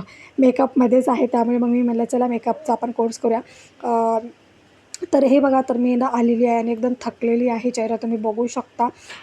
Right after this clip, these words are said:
अ, आणि इथे मी आल्यावर स्वयंपाक वगैरे करते. मेथीची भाजी जी आहे ना एकदम स्वच्छ असं मी, अ, साफ करून घेतलेलं आहे आणि मेथीची भाजी मस्त बनवणार आहे आज. तर त्याचीच इथे मी तयारी करत होते आणि मला स्वयंपाक असा जास्त काही बनवायचं नाही, डाळ वगैरे बनवली होती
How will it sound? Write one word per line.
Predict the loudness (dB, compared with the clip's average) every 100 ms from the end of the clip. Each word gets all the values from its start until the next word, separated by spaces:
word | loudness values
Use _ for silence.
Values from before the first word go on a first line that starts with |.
| -4
अ, | -2 0 0 0 0
आणि | 0 0 0
इथे | 0 0
मी | 2
आल्यावर | 2 0 0 0 -2
स्वयंपाक | -2 -4 -6 -4
वगैरे | -2 -2
करते. | -2 -4 -2
मेथीची | -2 -2 -4 -4
भाजी | -4 -4 -4
जी | 0 0
आहे | 0
ना | -2 -6 -18 -14 -4
एकदम | 0 2
स्वच्छ | 2 2 0 0
असं | 0 2
मी, | 2
अ, | 2 2 2 0 -2 -8 _ _ _ -6 -4
साफ | 0 0 0 2
करून | 2 4
घेतलेलं | 2 2 2 0
आहे | 0 0
आणि | 0 0 0 0 0
मेथीची | -2 -4 -6 -2
भाजी | -2 -4 -4 -6
मस्त | -6 -8 -4
बनवणार | -4 -4 -4 -2
आहे | 0 0
आज. | -2 -6 -20 -20 -4
तर | 2
त्याचीच | 2 2 2
इथे | 2 0
मी | 0
तयारी | 0 0 0
करत | 0 -2 -2
होते | -2
आणि | -2
मला | -2 -4
स्वयंपाक | -2 -2 -2 -4
असा | -2
जास्त | -2 -2 -4
काही | -6 -4
बनवायचं | -2 -2 -2 -2 -2
नाही, | -2
डाळ | 0 0 0
वगैरे | 0 -2
बनवली | -2 0 0 2
होती | 0 0